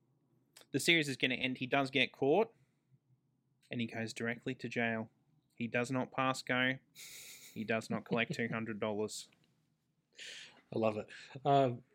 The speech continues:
Speaker 2: is there a way to incorporate all the Monopoly pieces throughout the seasons?
Speaker 1: Yeah, yeah, we could definitely have, like, uh, cameos from, from the dog. That's easily done.
Speaker 2: Yeah.
Speaker 1: The mum and pop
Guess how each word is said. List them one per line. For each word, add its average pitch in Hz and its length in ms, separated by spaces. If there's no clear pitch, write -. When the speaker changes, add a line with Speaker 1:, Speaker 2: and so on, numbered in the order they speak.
Speaker 2:
is 143 160
there 160 180
a 151 60
way 160 240
to 190 160
incorporate 131 840
all 127 140
the 127 100
Monopoly 127 340
pieces 160 760
throughout 127 300
the 135 60
seasons? 139 580
Speaker 1:
Yeah, 381 300
yeah, 233 220
we 214 160
could 190 160
definitely 175 320
have, 131 160
like, 127 280
uh, 110 240
cameos 123 580
from, 117 580
from 151 120
the 139 80
dog. 120 460
That's 139 180
easily 120 320
done. 123 420
Speaker 2:
Yeah. 113 160
Speaker 1:
The 143 80
mum 143 240
and 113 120
pop 117 260